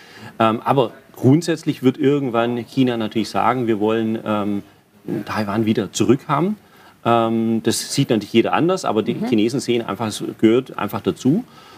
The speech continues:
Speaker 1: Und das wird auch irgendwann passieren. Ähm, ob das in diplomatischer Weise passiert, ähm, also auf freiwilliger Basis, dann, äh, haben wir kein Thema. Aber wenn's hier zu einer kriegerischen Auseinandersetzung kommt, was passiert dann? Ähm, was macht die E U?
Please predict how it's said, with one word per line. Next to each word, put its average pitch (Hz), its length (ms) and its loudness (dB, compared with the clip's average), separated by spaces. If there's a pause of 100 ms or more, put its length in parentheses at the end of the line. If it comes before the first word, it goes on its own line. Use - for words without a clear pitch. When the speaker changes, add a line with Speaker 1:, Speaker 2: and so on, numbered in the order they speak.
(140)
Speaker 1:
Und 131 380 2
das 123 120 -4
wird 175 100 4
auch 139 120 -2
irgendwann 151 260 2
passieren. 160 540 -2 (360)
Ähm, 120 460 2
ob - 140 -2
das 139 120 -2
in 139 60 6
diplomatischer 127 680 0
Weise 170 280 0
passiert, 160 600 0
ähm, 127 420 -2
also 117 180 0
auf 104 80 -2
freiwilliger 139 460 0
Basis, 143 460 -2
dann, 120 220 0
äh, 131 200 -4 (100)
haben 120 180 2
wir 113 80 2
kein 123 240 0
Thema. 165 300 0
Aber 113 180 0
wenn's 127 180 0
hier 123 180 0
zu 120 180 0
einer 107 180 0
kriegerischen 127 500 -2
Auseinandersetzung 117 640 0
kommt, 117 260 0 (380)
was 123 160 0
passiert - 420 0
dann? 139 240 2 (420)
Ähm, 107 360 2
was 110 180 0
macht 135 200 0
die 127 160 2
E - 20 2
U? 165 240 2